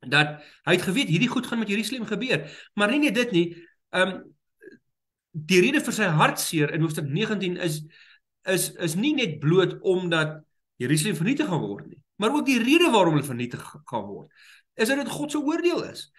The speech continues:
Dat hierdie mense eintlik God se mense is, maar dat hulle reg hierdie tyd nie wou luister nie.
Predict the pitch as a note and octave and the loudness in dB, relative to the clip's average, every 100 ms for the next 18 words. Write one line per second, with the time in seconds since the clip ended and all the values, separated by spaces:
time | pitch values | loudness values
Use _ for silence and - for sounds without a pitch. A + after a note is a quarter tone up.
0 | - - A#3 C#4+ E4+ D4 C#4+ C#4+ C4 - | -20 -10 2 4 6 4 0 -2 -4 -4
1 | D#4+ D4 D4 - D4+ - B3 C4 E4+ E4 | -4 -4 -6 -4 -4 -2 -2 2 2 0
2 | - F3+ F#3 - - _ _ - B3 C4 | -2 -8 -12 -18 -20 _ _ -2 0 2
3 | B3+ D#3+ F#3+ - C4 - - G3+ G#3 A2+ | 0 0 -2 -4 -8 -8 -4 -4 -4 -8
4 | C3 F#3+ G#3 A#3+ - A3+ D3 D3 | -4 -4 -4 -6 -8 -8 -10 -14